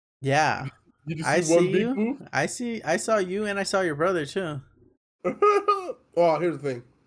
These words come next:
Speaker 1: Your
Speaker 2: Your
Speaker 1: brother
Speaker 2: brother
Speaker 1: needs
Speaker 2: sni-,
Speaker 1: it, but
Speaker 2: my
Speaker 1: he ain't
Speaker 2: brother
Speaker 1: get
Speaker 2: sniped me. I was gonna try to get that.
Speaker 1: Oh, I was there, too, bro, but I was ten out of ten in the waiver. I knew I wasn't getting it. <laughs>
Speaker 2: Yeah, me too. I was like, nine. I was like, "There's no way."
Speaker 1: Yeah.
Speaker 2: But I was,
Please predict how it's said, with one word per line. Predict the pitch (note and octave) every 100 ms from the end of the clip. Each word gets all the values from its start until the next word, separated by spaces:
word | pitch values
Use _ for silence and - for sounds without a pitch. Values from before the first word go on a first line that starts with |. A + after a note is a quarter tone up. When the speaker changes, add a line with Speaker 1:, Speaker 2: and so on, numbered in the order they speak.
| _ _ _ _ _ _
Speaker 1:
Your | F#3
Speaker 2:
Your | G#3+
Speaker 1:
brother | B3 -
Speaker 2:
brother | G3
Speaker 1:
needs | F#3 F#3+
Speaker 2:
sni-, | D3+
Speaker 1:
it, | C#3
but | D#3 D#3
Speaker 2:
my |
Speaker 1:
he | E3
ain't | E3+
Speaker 2:
brother | G#3 G#3+
Speaker 1:
get | G#3
Speaker 2:
sniped | G3 F3+ C#3
me. | C3+ A#2+ -
I | D3
was | E3+
gonna | F3
try | F3+
to | D#3
get | D#3+ D3+
that. | C3 - _ _ _
Speaker 1:
Oh, | G3
I | D#3+ D#3
was | F3 D#3+
there, | D#3
too, | D3+ F3 D3+
bro, | C#3
but | C#3+ D3+
I | E3
was | F3 -
ten | - G3+
out | G#3
of | F#3+
ten | - E3 F3
in | E3+
the | D#3
waiver. | C#3+ D3 C#3+
I | C3+ C#3
knew | F#3
I | F3+
wasn't | D#3+ D3+ C#3
getting | D#3 D#3+ C3+
it. | D#3 -
<laughs> | - - _ G#4+ A4+
Speaker 2:
Yeah, | F3
me | F3 G#3
too. | G#3 A3
I | F#3+
was | G3
like, | F#3
nine. | D3+ C#3+ D3+ D#3
I |
was | C#3+
like, | C#3 B2+
"There's | C#3+ D3 C#3+
no | D3
way." | B2+ B2+ B2 B2+ - _ _ -
Speaker 1:
Yeah. | C#3 C#3+ A#2+ A2+ A#2+ -
Speaker 2:
But |
I | E3
was, | F3 E3